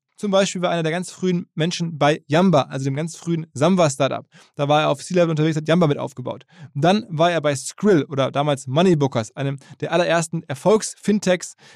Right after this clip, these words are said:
ähm, aus England oder Deutschland, so eine Mischung, sehr groß geworden, haben wir drüber gesprochen. Dann ist er gewechselt zu Facebook, als sie gerade an die Börse gegangen sind, also auch ganz frühe Zeit, wurde da Europachef. Und dann hat er sich einmal vertan, glaube ich, haben wir auch drüber gesprochen, als er dann zu, äh, WeWork gegangen ist. Ich glaube, die Entscheidung würde er heute nicht mehr so treffen.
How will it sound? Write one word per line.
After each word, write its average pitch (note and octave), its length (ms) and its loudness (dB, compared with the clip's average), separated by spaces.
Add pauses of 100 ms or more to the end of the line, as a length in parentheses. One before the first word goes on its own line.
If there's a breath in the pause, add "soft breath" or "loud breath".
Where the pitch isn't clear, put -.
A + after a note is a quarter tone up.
(120)
ähm, D#3 220 2
aus D#3 180 0
England F3+ 340 2
oder C#3+ 140 2
Deutschland, D#3+ 320 2
so - 20 0
eine C#3+ 80 0
Mischung, D#3+ 380 -2 (200)
sehr E3 140 0
groß E3 260 0
geworden, C#3 200 0
haben C3+ 60 0
wir - 20 -4
drüber C#3 160 0
gesprochen. C3+ 440 0 (300 soft breath)
Dann F3+ 140 -2
ist G3+ 100 -2
er G3 80 0
gewechselt F#3 460 0 (240 soft breath)
zu G#3 180 -6
Facebook, F#3+ 500 0
als D3 140 -6
sie D#3+ 140 -6
gerade F#3 260 0
an F#3 60 4
die F3 80 4
Börse F#3 260 2
gegangen D3 160 4
sind, C#3+ 80 -2
also C#3 140 -6
auch E3+ 200 -2
ganz F3+ 220 -6
frühe F3 240 -4
Zeit, E3+ 240 -4
wurde E3 120 -2
da F3 100 -2
Europachef. F3+ 640 0 (100)
Und C#3 180 -6
dann F#3 140 2
hat F3+ 60 2
er F3 60 4
sich D#3 160 -6
einmal F3+ 220 0
vertan, F#3 520 -2
glaube C#3 180 2
ich, D3+ 60 -6
haben D3+ 80 0
wir F3+ 40 2
auch G3+ 60 0
drüber F3 160 -2
gesprochen, D3 380 -4 (440 loud breath)
als E3 300 0
er E3 80 -2
dann E3 340 -4
zu, F3+ 340 -2
äh, D3+ 140 2
WeWork A#3 300 6
gegangen D#3 340 2
ist. F#3+ 220 -10
Ich C#3 100 -12
glaube, D#3 140 0
die G3 80 2
Entscheidung F#3 300 4
würde F3+ 120 6
er D#3+ 160 4
heute D#3+ 140 0
nicht G3+ 120 0
mehr A3 120 4
so G#3 80 2
treffen. A#3 340 -2